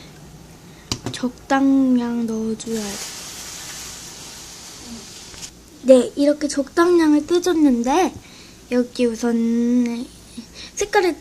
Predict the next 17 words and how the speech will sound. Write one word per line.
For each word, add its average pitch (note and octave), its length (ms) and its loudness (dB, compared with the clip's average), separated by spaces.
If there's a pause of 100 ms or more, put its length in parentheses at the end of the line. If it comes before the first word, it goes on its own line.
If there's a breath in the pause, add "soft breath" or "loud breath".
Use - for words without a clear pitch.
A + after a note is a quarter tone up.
(760)
똑같아서 D4 400 -4
다행입니다. A3+ 720 -8 (1400 loud breath)
이건 C#4+ 760 8
색깔이 G4+ 420 4
이렇게 D4+ 280 4
나이스는 C4+ 880 6 (320 loud breath)
이 D4+ 320 12
색이 F#4+ 280 2
없나? - 1200 2 (560 loud breath)
있을 E4+ 180 4
수도 F4+ 260 2
있지만 C4+ 760 6
제가 B3+ 400 2
알기로는 A#3+ 540 2 (300)
없는 A#3+ 340 4
것 A3 120 -8
같은데 A3+ 320 -10